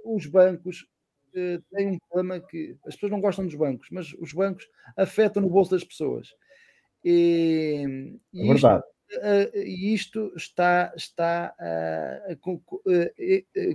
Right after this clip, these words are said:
Speaker 1: começou, no caso, o que está a acontecer tem a ver com um tema que já devia ter sido resolvido há mais tempo e que era desnecessário. Isto não é um problema de malandros e não sei o quê. Isto é uma, isto, assim,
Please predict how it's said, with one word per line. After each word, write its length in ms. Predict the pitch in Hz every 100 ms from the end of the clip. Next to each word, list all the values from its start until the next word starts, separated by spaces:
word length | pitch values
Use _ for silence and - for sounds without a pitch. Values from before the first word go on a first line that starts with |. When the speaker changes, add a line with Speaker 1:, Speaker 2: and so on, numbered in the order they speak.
| -
Speaker 1:
começou, 640 | 190 175 - 220 262 240 -
no 120 | 185
caso, 540 | 190 190 180 147 - _
o 60 | 156
que 80 | -
está 120 | 208
a 60 | 180
acontecer 520 | 180 160 - 196 196 _ _
tem 160 | 180 175
a 40 |
ver 140 | 190
com 160 | 185 185
um 60 | 165
tema 380 | 190 196 190 -
que 340 | 196 190 208 247
já 180 | 147 202
devia 180 | 180 185
ter 140 | 190
sido 200 | 180 170
resolvido 300 | 151 170 175
há 100 | 170
mais 220 | 165 151
tempo 400 | - 165 165 - _ _ - - - _
e 100 | 180
que 160 | - 196
era 140 | 190
desnecessário. 640 | 165 175 180 - 113 - - _ _ _ - _
Isto 320 | - - - 196
não 160 | 190
é 240 | 214 214 208
um 180 | 196
problema 720 | 147 180 160 180 202 208 185 175
de 60 |
malandros 800 | 175 175 160 185 190 180 170 156
e 60 | 175
não 100 | 165
sei 160 | -
o 40 | 151
quê. 80 | 135
Isto 160 | 139
é 20 |
uma, 300 | 185 185 -
isto, 340 | 220 233 - - -
assim, 220 | 175 -